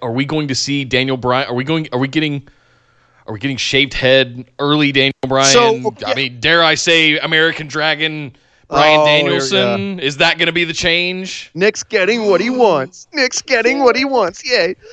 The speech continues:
Speaker 2: Maybe. And this is, this is the thing. So the whole show, everyone's expecting Liv Morgan to come out as Sister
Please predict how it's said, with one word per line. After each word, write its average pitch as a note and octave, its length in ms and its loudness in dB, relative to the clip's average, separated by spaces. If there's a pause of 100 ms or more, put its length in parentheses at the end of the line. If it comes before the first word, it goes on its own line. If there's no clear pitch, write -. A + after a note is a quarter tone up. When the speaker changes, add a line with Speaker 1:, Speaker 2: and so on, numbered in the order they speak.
(180)
Speaker 2:
Maybe. B3 420 6
And D3+ 100 2
this A3 160 4
is, A3+ 280 4
this A3+ 160 -2
is B3 60 -8
the A3+ 60 -2
thing. F#3+ 240 2
So C3 100 -10
the E3+ 100 2
whole B3+ 180 4
show, G#3 200 0
everyone's F3+ 280 2
expecting D#3 400 -2
Liv D3 240 2
Morgan C3+ 340 0
to A#2+ 60 -4
come A#2+ 240 -2
out A#2 340 2
as A2 380 0
Sister C3 240 -6